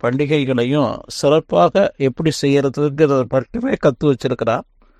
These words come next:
மத்தபடி அவங்க தொழில, போக்குவரத்து எதுவுமே கத்துக்கல. ஒரு சூழ்நிலையில கல்யாணம் ஆகி பிரிச்சிடுறாரு அவங்க தந்தை.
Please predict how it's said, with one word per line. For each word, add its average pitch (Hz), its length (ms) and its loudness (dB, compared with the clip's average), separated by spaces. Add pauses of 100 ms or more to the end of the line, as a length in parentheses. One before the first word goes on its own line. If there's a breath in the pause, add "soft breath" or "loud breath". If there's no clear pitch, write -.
(500)
மத்தபடி 185 360 4
அவங்க 165 220 2 (120)
தொழில, 170 460 4
போக்குவரத்து 156 600 0
எதுவுமே 151 340 2 (100)
கத்துக்கல. 131 480 -2 (760)
ஒரு 170 200 2 (120)
சூழ்நிலையில 185 880 2 (360)
கல்யாணம் 175 460 2
ஆகி 170 420 0 (600)
பிரிச்சிடுறாரு 165 600 2
அவங்க 131 260 2
தந்தை. 127 440 0